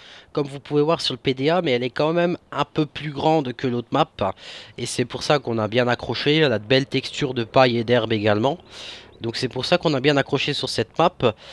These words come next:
Et du coup, on va faire une carrière suivie sur celle-là. Parce que tout simplement, maintenant qu'on n'a plus la sauvegarde de l'autre, à cause du, alors je vous tiens, je vous mets tout de suite en garde. Si vous avez un serveur, ne mettez pas le John Deere sept mille huit cent dix V deux.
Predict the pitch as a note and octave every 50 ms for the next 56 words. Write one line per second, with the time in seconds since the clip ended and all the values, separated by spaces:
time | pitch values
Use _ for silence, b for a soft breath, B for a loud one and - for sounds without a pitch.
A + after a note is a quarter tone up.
0 | B A2+ A2+ A#2+ A#2+ B2+ C3+ B2+ - - E3 F3+ D#3 C#3+ C#3 B2 B2+ C3 - -
1 | D#3 C#3+ C#3+ C3+ C3 - C#3+ C#3 C#3+ C#3+ - - - C#3 C3+ D3 C#3 - - C3+
2 | - - - C3+ B2+ C3 C3 D3 E3+ F#3+ G#3+ - _ - B2 - - - C3+ -
3 | - C#3+ - - D3+ - - D3 D3 D3+ D3+ D3 C#3 C#3 - - D3+ D3+ C3 -
4 | C3 A#2+ B2 B2 - - D3+ C#3 C#3 - - D3 C3 C3 C3+ C#3+ C3+ B2 B2 A#2+
5 | A#2+ C3 C#3+ D3+ D3 - - - G2+ F#2+ B B B B B B B B A2 A#2+
6 | - - C#3 D3 C#3 A#2+ A#2+ A#2 B2 C3 C3 C3 B2+ B2 B2 B2 A#2+ A#2 A#2+ B2
7 | C3+ C3+ B2 A#2 A#2 A#2 C3+ C#3 - - - D#3 C#3 G#2+ B2 A#2+ A#2 C3+ D3 D#3
8 | E3+ F3 - E3 - - E3+ - - D3+ C#3 A#2+ C#3+ D3 E3 E3 D3 B2+ A#2+ -
9 | - C3 B2+ B2+ C3 C3 B2+ C#3 C3 - - - C#3 B2 B2+ B2+ C#3+ D#3 D#3 C3+
10 | G#2+ - B B B B B B A2+ A#2 A#2+ C3+ D3 D3+ - F3 D#3 - D#3+ D#3
11 | E3+ E3 D3 A#2+ A#2+ A#2 C#3 D3 D3+ C#3+ C3 D3 D#3 D3+ B2 G#2 - - - C#3
12 | - - D#3+ D#3+ D#3 D3 C3+ C#3+ C#3 - - C#3+ C#3 C3+ D3 C#3+ - - - B2
13 | A#2 A#2 C#3+ D3 C3+ B2+ C3 C3+